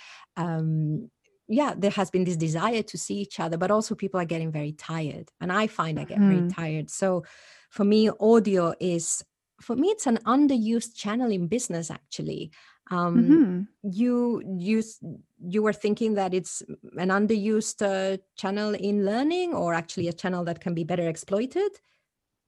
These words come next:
Speaker 2: Well, I think when you are developing an e-learning module, for instance, um,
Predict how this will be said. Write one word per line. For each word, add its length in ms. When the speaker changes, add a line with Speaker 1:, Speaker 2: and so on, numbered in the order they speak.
Speaker 2:
Well, 140
I 120
think 240
when 140
you 140
are 200
developing 720
an 160
e-learning 420
module, 560
for 120
instance, 560
um, 720